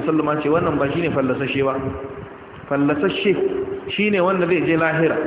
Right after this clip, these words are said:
Yayi azumi, yayi sallah, ya sada zumunta,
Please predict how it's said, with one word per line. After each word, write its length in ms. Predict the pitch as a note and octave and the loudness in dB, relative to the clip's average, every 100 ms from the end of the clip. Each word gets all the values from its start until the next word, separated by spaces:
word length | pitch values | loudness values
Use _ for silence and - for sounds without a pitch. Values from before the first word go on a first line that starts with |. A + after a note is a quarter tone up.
| - - - - - - - | -4 -6 -10 -12 -16 -16 -8
Yayi 380 | B2 E3 F#3+ F#3+ | 2 4 6 4
azumi, 420 | G3 F#3 D3 G#2+ G2 - - - - - - - | 4 2 0 -2 -2 -4 -8 -12 -12 -14 -16 -4
yayi 400 | C#3 F3 F#3+ G3 G3 | 2 2 4 2 2
sallah, 300 | G3 F#3 C#3+ - - - - | 2 2 0 -2 -4 -6 -6
ya 200 | D#3 G3 G3 | 0 2 2
sada 260 | G#3 G3 F3 | 2 2 2
zumunta, 400 | D3 C#3+ C#3 C#3+ | 2 0 0 -2